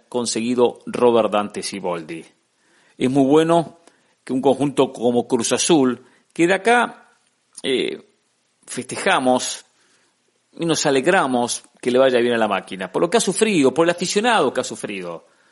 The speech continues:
Porque América festeja seguido, Tigre festeja, Monterrey festeja, el resto festeja. Es cierto que algunos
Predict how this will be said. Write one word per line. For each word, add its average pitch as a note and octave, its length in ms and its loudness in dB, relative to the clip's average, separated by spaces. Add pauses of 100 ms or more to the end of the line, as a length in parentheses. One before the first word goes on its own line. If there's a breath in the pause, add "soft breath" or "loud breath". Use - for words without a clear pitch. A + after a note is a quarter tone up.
(240 soft breath)
Porque - 220 -2
América G3 300 0
festeja C#3+ 340 -6
seguido, D#3 540 0
Tigre D3+ 260 -2
festeja, C3+ 500 -4
Monterrey A#2+ 320 -6
festeja, A#2+ 720 -4 (460 soft breath)
el C3 180 -2
resto G3 240 0
festeja. C3 640 -2
Es - 120 -4
cierto G3 240 2
que C3 60 2
algunos C3+ 400 -2